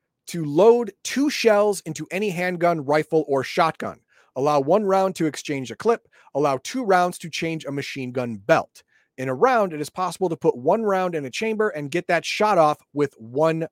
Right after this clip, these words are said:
penalty die. Okay, so changing a clip takes your action.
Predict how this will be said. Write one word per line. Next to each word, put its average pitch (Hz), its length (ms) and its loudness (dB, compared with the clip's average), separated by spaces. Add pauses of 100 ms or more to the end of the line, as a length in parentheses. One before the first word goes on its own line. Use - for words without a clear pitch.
(100)
penalty 147 400 -2
die. 110 340 -2
Okay, 143 320 4
so - 260 6 (1600)
changing 208 380 2
a 190 60 2
clip 190 280 4 (1040)
takes - 340 -4
your 160 200 0
action. 131 400 -2